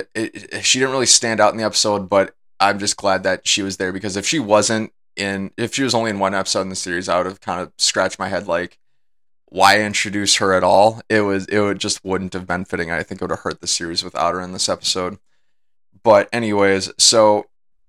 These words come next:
in the middle of the episode, as well as this pursuit is going on, who else comes back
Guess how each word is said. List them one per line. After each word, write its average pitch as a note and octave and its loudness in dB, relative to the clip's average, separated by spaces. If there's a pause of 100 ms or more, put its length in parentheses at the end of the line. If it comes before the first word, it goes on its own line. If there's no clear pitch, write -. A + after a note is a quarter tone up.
(480)
in B2+ -2
the B2+ -4
middle C3+ 2
of B2 0
the B2 2
episode, A2+ 2
as G2+ -4
well G#2+ 4
as G#2+ 2
this - -8
pursuit G#2+ -2
is G2+ -2
going G2+ -4
on, G2 0 (460)
who A#2+ 2
else G#2+ 4
comes G#2+ -4
back G2+ 2